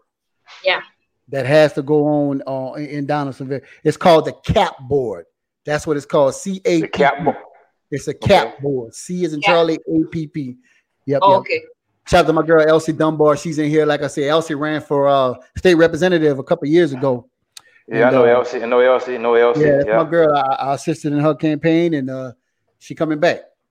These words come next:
Speaker 2: She does
Speaker 1: Yeah.
Speaker 2: a lot
Speaker 3: Yeah.
Speaker 2: with the, with the youth. Uh, she has a stem program. Um, El-, Elsie is a very educated woman, man. She's, she's the Lacey, E-, Elsie, Chantel, powerful black women.
Speaker 1: Yeah.
Speaker 2: To make some things happen, but, you know, we all, we have to support.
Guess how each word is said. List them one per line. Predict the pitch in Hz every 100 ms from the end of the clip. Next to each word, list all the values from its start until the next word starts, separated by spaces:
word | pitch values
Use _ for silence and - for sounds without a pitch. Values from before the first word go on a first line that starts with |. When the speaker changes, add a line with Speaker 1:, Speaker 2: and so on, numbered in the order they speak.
| _
Speaker 2:
She | - 160
does | 160 147
Speaker 1:
Yeah. |
Speaker 2:
a | 147
lot | 151
Speaker 3:
Yeah. | 147
Speaker 2:
with | 147
the, | 147 -
with | 143
the |
youth. | 139 160 175
Uh, | 156 135 131
she | -
has | 143 147 139
a |
stem | - 214 220
program. | - 156 131 131 110 98 _ _ _ _ _ _ _ -
Um, | 113 95 90 -
El-, | 131 131 -
Elsie | 135 131
is | 139
a | 131
very | 127 143 143
educated | 147 139 - 160 147
woman, | 147 170 135
man. | 139 139
She's, | 135 131 123
she's | 131 123 _ 110 -
the |
Lacey, | 117 143 151 156 156
E-, | 139 147
Elsie, | 139 156 160 165 190 _
Chantel, | - 117 151 156 165 - _ _ _ _
powerful | - 143 160 160
black | 156 170 180
women. | 185 208 165 _ _ _ _ _ _
Speaker 1:
Yeah. | 170 165
Speaker 2:
To | 147
make | 143
some | 151 143
things | 170 165
happen, | 180 196 185 143
but, | 131 135 139
you |
know, | 135 123
we | 123 139
all, | 139 143
we | 143
have | 147
to |
support. | - 160 208 185